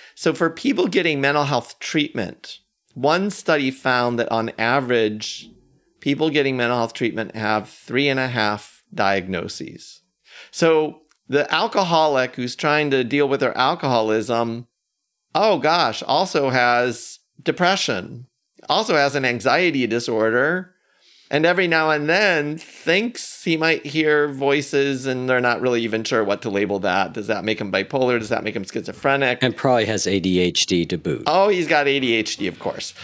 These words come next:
Speaker 1: <laughs> Um,
Speaker 2: Yep.
Speaker 1: so now we're talking about, wow, he's got four or five independent brain disorders. What a really unlucky,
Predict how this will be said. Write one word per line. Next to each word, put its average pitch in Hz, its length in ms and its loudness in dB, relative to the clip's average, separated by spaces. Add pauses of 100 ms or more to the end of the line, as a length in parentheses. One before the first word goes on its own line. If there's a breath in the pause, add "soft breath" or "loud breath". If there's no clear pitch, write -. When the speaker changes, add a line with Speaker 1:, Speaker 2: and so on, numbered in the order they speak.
(180 loud breath)
Speaker 1:
<laughs> - 0 - (300)
Um, - 340 -2
Speaker 2:
Yep. - 320 -4 (140)
Speaker 1:
so 185 240 0
now 196 720 2
we're 160 220 0
talking 160 420 0
about, 139 260 2
wow, 170 280 4
he's 139 200 -2
got 151 400 0
four 151 400 2
or 117 60 2
five 131 600 0 (120)
independent 165 920 0
brain 131 320 2
disorders. 190 1000 0 (400 loud breath)
What 208 180 2
a 196 80 4
really 139 720 2
unlucky, 135 800 0